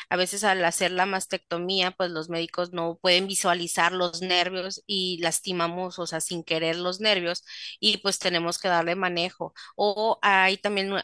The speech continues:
algún síndrome que se llama mama fantasma, o sea, la paciente aún siente su mama, ¿verdad? Siente su mama y siente que todavía le duele, aunque ya no la tenga, ¿sí? Así como cuando hay una amputación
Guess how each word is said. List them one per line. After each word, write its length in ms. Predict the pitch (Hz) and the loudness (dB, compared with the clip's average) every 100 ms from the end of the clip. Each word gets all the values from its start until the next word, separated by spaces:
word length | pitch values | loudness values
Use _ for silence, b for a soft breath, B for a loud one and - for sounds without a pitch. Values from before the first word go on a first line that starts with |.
| - | 0
algún 360 | 202 196 196 | 0 -2 -6
síndrome 460 | - 208 196 196 185 | -2 -2 0 -2 -2
que 100 | 190 | -4
se 120 | - | 0
llama 440 | 170 170 180 147 - | 0 2 2 0 -2
mama 420 | 185 175 180 185 | 0 2 2 0
fantasma, 680 | - 165 160 175 185 151 147 156 | 0 -4 2 2 2 -4 -8 -6
o 80 | 165 | -2
sea, 120 | 175 | 0
la 140 | 170 | 0
paciente 540 | 160 165 202 190 185 202 | 0 0 2 2 4 2
aún 300 | 190 185 - | 2 -2 -2
siente 480 | - 220 240 247 226 | -2 0 -2 0 -2
su 180 | 175 170 | -2 0
mama, 440 | 170 165 147 - 170 | 0 0 -4 -6 -4
¿verdad? 360 | 165 170 196 B B B | -2 0 -2 B B B
Siente 380 | 220 202 - | 2 2 2
su 160 | - 214 | 0 0
mama 420 | 190 196 202 202 | 0 2 2 0
y 120 | - 190 | 0 -2
siente 340 | - 180 202 | 0 0 0
que 120 | 214 | -2
todavía 340 | - 170 175 185 | -2 0 2 2
le 160 | 202 | 0
duele, 360 | 170 185 202 214 | -2 0 2 2
aunque 240 | 190 165 160 | 0 0 0
ya 100 | 160 | 0
no 160 | 175 | -2
la 120 | 185 - | -4 -2
tenga, 520 | 208 226 156 - - | 2 2 0 -8 -14
¿sí? 220 | - 262 | -4 0
Así 220 | - - 202 | 0 0 -2
como 240 | 240 226 | -2 -2
cuando 440 | 190 185 180 165 - | -2 0 0 0 0
hay 220 | 185 185 | 0 2
una 180 | 202 220 | 0 -2
amputación 720 | 220 220 - 170 - 202 233 | -4 -6 0 0 2 2 0